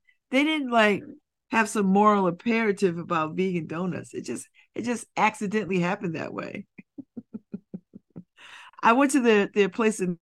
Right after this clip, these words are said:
Middletown, which is fancy. The one in Wallingford is not fancy. The one in Middletown is fancy. You know, fancy. Uh, you know,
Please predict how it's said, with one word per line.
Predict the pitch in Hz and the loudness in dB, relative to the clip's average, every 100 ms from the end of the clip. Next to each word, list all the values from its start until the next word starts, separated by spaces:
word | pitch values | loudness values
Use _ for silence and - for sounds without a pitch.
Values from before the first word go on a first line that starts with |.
| _ | _
Middletown, | 190 220 226 - 143 139 147 | 0 2 2 0 -2 -2 -4
which | 165 | -2
is | 175 - | -4 -6
fancy. | - 208 202 - - - _ _ _ | 0 0 0 -4 -10 -10 _ _ _
The | 175 | -2
one | 208 247 254 | 2 4 4
in | 196 | 4
Wallingford | 208 247 226 208 180 | 6 6 4 -2 -2
is | 180 180 | -4 0
not | 180 175 | 2 2
fancy. | 185 180 175 - - _ _ _ | 2 -2 -2 -8 -12 _ _ _
The | 175 | -2
one | 208 226 | 0 2
in | 208 | 4
Middletown | 220 208 220 165 147 | 4 4 2 -2 -6
is | - | -8
fancy. | 190 185 160 - - _ _ _ | -2 -2 -2 -8 -12 _ _ _
You | 202 | -6
know, | 170 127 | -4 -4
fancy. | - 196 190 185 202 202 - _ _ _ _ _ - | 0 0 0 -2 -4 -6 -8 _ _ _ _ _ -8
Uh, | 147 143 - 52 - - _ | -6 -4 -4 -6 -8 -16 _
you | - 151 | -8 -6
know, | 113 57 | -6 -10